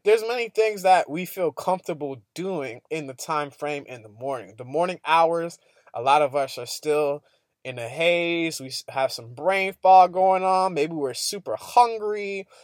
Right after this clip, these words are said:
Maybe we're just fine and we don't need any food in the morning. But what do you feel comfortable doing in the morning? When you start your day, whether you're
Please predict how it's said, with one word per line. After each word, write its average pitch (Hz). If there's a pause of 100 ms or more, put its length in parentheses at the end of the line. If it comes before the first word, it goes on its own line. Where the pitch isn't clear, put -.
(140)
Maybe 175
we're 160
just -
fine 170
and 139
we 131
don't 147
need 156
any 143
food 160
in 151
the 123
morning. 156 (680)
But 147 (420)
what 226
do 226
you 233
feel 220
comfortable 170
doing 156
in 143
the 131
morning? 135
When 131
you 247 (520)
start -
your 165
day, 151
whether 165
you're 156